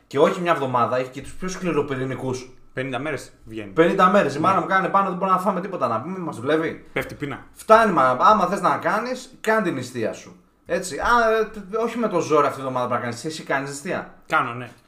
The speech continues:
Speaker 1: Ε, μαλάκα, τι
Speaker 2: Τώρα
Speaker 1: τους
Speaker 2: φέτος δεν
Speaker 1: είσαι.
Speaker 2: έκανα καλή νηστεία. Τέλος πάντων, εμείς αυτό που θέλουμε να προτείνουμε στον κόσμο που
Speaker 1: Προτείνουμε κρέας, φάτε κρέας, αφήστε τις νηστείες.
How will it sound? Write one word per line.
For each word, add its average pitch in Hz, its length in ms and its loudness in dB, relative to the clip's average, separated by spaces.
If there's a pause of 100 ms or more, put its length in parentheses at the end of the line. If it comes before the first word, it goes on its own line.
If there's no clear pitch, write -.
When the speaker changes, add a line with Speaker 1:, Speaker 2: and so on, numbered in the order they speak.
Speaker 1:
Ε, 160 120 2
μαλάκα, 202 320 6
τι 196 100 -4
Speaker 2:
Τώρα 165 240 8
Speaker 1:
τους 160 80 4
Speaker 2:
φέτος 165 180 -2
δεν 190 100 -2
Speaker 1:
είσαι. 196 100 -2
Speaker 2:
έκανα 143 180 0
καλή 113 280 -4
νηστεία. 139 380 -6
Τέλος 185 200 -6
πάντων, 120 280 -4
εμείς 147 300 -4
αυτό 180 200 -2
που 165 120 -12
θέλουμε 160 280 -2
να 131 120 -4
προτείνουμε 127 440 -6
στον 117 180 -6
κόσμο 127 200 0
που 156 60 6
Speaker 1:
Προτείνουμε 185 440 4
κρέας, 175 680 4 (120)
φάτε 180 520 2
κρέας, 180 440 2
αφήστε 175 260 -8
τις 135 200 -8
νηστείες. 185 600 -4